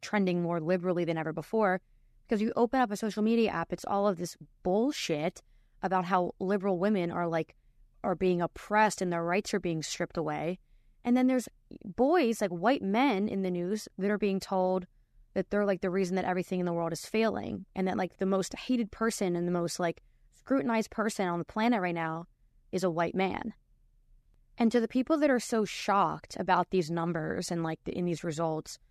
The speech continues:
of, like, "Oh, wow, I never would have thought this," it's probably because the ones that are conservative don't feel comfortable enough speaking up about their conservative views and takes and opinions. Because once again, they will be scrutinized and, like, and penalized for it,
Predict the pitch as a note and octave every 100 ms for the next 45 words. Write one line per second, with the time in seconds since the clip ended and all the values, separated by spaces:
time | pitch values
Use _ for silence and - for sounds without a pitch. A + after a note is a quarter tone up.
0 | - _ F3 F#3 A#3+ A#3 B3 A3 G3+ G#3
1 | G#3+ G#3 G3 A3 G#3+ - E3+ D#3+ - _
2 | _ - A3+ - F#3+ A#3 D4 D4+ D4 A3+
3 | G3 G3 F#3+ G3 F#3 F3 - E3 F3 G3+
4 | G3 F3+ F3+ F#3 - E3 F#3+ D#3+ F3 E3
5 | D#3 - - F3 E3 D#3 E3 - _ _
6 | _ - - E3 D#3+ - _ _ _ _
7 | _ _ F3 F3 - E3+ - E3 D#3 D3
8 | - D#3+ E3 D3+ C#3+ C4 D#3 - D#3+ D#3
9 | - D3+ D3 - F3 D#3 D3+ D3+ - _
10 | _ _ _ _ G#3 F#3+ F#3 F#3+ A3+ C4
11 | A3+ F#3+ G#3+ F3 F3 F#3 G3 - A#3+ C4
12 | F3+ F3+ F3 F3 E3 F3 E3 B3+ D#4 E3+
13 | E3+ - - E3+ D#3+